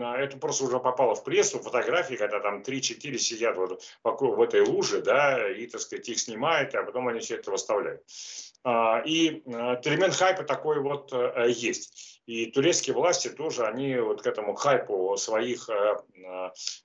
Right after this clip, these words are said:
э, блогеров, э, тоже относятся, естественно, критически. Тем более, что, э, многие из этих блогеров, они, э, же живут, э, в крупных городах. А так щас получается, что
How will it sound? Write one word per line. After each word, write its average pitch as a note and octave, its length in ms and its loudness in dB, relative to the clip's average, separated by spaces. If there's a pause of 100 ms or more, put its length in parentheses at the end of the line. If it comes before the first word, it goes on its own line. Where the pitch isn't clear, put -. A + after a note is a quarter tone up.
э, G2+ 240 0
блогеров, B2 640 4
э, G2+ 260 0
тоже C#3 240 0
относятся, A#2+ 560 -2 (260)
естественно, G2+ 920 -2
критически. - 640 -2 (300)
Тем A2+ 200 -4
более, B2 180 4
что, A2+ 340 0
э, G2+ 300 -4
многие B2 480 0
из F#2+ 100 0
этих G2 260 -2
блогеров, A#2+ 480 2 (400)
они, B2+ 640 2
э, B2 320 0
же A2+ 380 4
живут, A#2+ 460 -2
э, G2 200 6
в - 60 0
крупных C3+ 300 2
городах. B2 360 2
А - 40 -6
так D#3 140 -2
щас C3 240 0 (160)
получается, C3+ 560 0
что A2+ 320 0